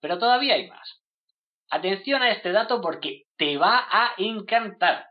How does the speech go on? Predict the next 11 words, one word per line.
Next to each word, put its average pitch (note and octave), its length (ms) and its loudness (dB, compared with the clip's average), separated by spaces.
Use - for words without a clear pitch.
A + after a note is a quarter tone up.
Las D#3 260 0
investigaciones F3+ 880 -2
también D#3+ 440 -2
han C#4 140 -2
descubierto F#3+ 800 -2
que D3 120 -6
los C#3 160 -4
storytellers G3 840 -2
modernos D#3 680 0
de D3 160 -2
éxito F3+ 540 -2